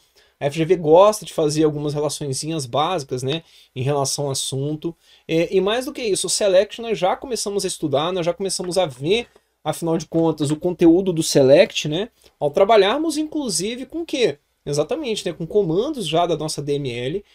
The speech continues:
É, quando a gente trabalhou com insert into, quando a gente trabalhou com delete, quando a gente trabalhou com update, né?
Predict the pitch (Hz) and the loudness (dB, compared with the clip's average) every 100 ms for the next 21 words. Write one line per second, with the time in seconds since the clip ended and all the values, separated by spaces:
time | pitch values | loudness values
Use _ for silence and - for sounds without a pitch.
0 | _ _ - 143 147 147 143 139 165 165 | _ _ -2 2 6 6 4 2 -2 -4
1 | 170 - 170 165 160 160 156 147 143 139 | -4 -2 0 2 0 -2 -4 -4 -4 -4
2 | - 147 143 123 135 160 156 156 151 156 | -2 -2 -2 -6 -6 -6 -6 -6 -6 -4
3 | 165 160 160 151 135 131 160 156 - 139 | -2 0 -2 0 0 2 0 0 -4 -8
4 | 139 151 147 160 147 - 127 143 170 131 | -8 -2 -2 0 -4 -6 -2 -2 -2 -10
5 | 131 | -12